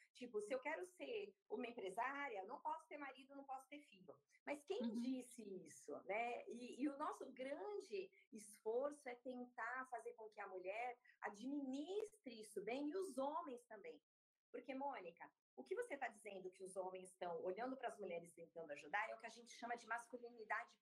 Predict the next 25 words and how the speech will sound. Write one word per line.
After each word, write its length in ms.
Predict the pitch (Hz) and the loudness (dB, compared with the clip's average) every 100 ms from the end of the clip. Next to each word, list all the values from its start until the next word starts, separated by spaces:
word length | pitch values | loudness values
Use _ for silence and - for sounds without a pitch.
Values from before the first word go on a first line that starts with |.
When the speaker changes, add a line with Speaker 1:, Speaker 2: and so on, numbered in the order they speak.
| - | -6
Speaker 1:
positiva, 760 | 285 359 254 - - 302 - 117 _ _ 202 | -4 -2 -6 -12 -16 -16 -10 -12 _ _ -6
em 80 | 202 | -2
contraposição 880 | 220 302 440 262 220 190 - 214 240 | 4 4 4 2 2 0 0 0 0
Speaker 2:
Sim. 60 | 294 | 0
Speaker 1:
com 100 | 254 | -2
a 40 | |
masculinidade 720 | 247 247 254 233 220 226 247 294 - | -4 -4 -8 -8 0 -2 0 -12 2
tóxica, 640 | 233 240 - - - 147 - - - - | 2 2 -4 -14 -6 -6 -6 -18 -20 -4
que 80 | 277 | 0
foi 180 | 277 294 | 2 0
construída 880 | 330 359 - 381 381 262 302 370 262 | -2 -8 0 6 6 6 -2 2 2
ao 100 | 214 | 2
longo 400 | 202 294 311 254 | 2 0 0 -4
de 140 | 262 - | -6 0
todos 440 | 247 285 302 269 | 0 2 0 0
esses 320 | - 190 180 254 | 0 -2 -6 0
anos. 400 | - - - - - - - | 0 0 -8 -14 -18 -10 0
Quer 120 | 240 | 0
dizer, 200 | - 214 | 4 2
cinco 460 | 208 - 494 494 381 | 2 0 0 2 0
mil 200 | 330 269 | 2 2
anos 500 | 226 220 214 - - | 2 0 -2 -6 0
antes 440 | 294 381 392 208 | 0 0 -4 -4
da 100 | 185 | -2
era 240 | 170 175 | 0 0